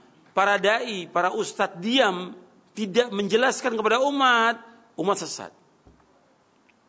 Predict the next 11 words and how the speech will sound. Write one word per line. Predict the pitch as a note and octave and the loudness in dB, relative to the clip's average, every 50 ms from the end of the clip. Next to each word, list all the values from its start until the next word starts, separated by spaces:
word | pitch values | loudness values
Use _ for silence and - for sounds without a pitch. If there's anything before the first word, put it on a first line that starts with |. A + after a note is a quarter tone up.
| _ _ _ _ | _ _ _ _
Dan | - - B2 C3+ - | -8 -8 -8 -6 -4
ini | - G#3 G3+ G3 F3+ | -2 -2 0 0 0
fitnah | - - G#3+ G#3 G#3+ G3+ F3+ D#3 | 0 0 -4 -4 -2 -4 -4 -2
dalam | D3 D3 C#3 C#3+ - | -2 -2 -2 -4 -6
agama | D3+ C3 D3+ C#3+ C#3+ C#3+ | -4 -2 -2 -2 -2 -4
yang | C#3 C3 B2+ | -8 -10 -10
besar. | C3 - C#3 G#2+ F2+ - - _ _ _ _ _ _ _ _ _ _ _ _ _ _ _ _ _ _ _ _ | -10 -12 -12 -14 -14 -18 -20 _ _ _ _ _ _ _ _ _ _ _ _ _ _ _ _ _ _ _ _
Dan | - D#3 | -4 0
musibah | E3+ G3 F#3+ - B3+ C4 A3+ A3+ | 2 2 2 2 2 4 4 4
yang | A#3 A#3 A3+ | 4 4 4
besar, | A3+ A#3+ A#3+ A#3+ C#4 C#4+ - - A#3+ A#3+ C4+ C#4+ - - - - | 2 0 0 2 4 4 6 6 6 4 4 2 -4 -10 -14 -6